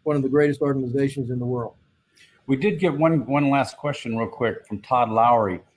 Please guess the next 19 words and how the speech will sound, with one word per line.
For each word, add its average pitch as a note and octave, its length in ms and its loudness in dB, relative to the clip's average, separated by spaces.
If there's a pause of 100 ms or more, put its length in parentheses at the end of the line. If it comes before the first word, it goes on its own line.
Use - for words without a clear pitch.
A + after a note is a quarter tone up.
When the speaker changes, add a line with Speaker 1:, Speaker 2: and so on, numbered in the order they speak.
(280)
Speaker 2:
said D3 200 -8
the B2+ 40 -10
state F#3 280 -2
legislature C#3+ 720 -4
recently C3+ 560 -4
made B2 340 -2
changes C3+ 560 -2
to - 160 -8
the A2 160 -4
Angel B2 380 -2
tax - 380 -4
credit G2+ 440 0
to A2+ 120 -8
entice A#2 440 -2
more A#2 220 -4
capital A#2 520 -2 (400)
deployment B2 640 0
to A2 80 -10
startups. A#2 640 2